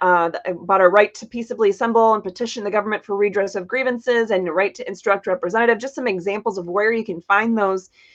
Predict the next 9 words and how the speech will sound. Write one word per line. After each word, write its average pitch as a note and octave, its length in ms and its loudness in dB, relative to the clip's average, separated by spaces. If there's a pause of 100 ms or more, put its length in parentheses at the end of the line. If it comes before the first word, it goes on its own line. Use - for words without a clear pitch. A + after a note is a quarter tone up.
(120)
in G#3 120 -4
the G3+ 80 0
state G#3 440 -2
and G3 100 -6
U F#3+ 140 0
S F3+ 160 2
constitutions. F3 1040 -12 (420)
Um, E3 500 0 (960)
and E3+ 560 -6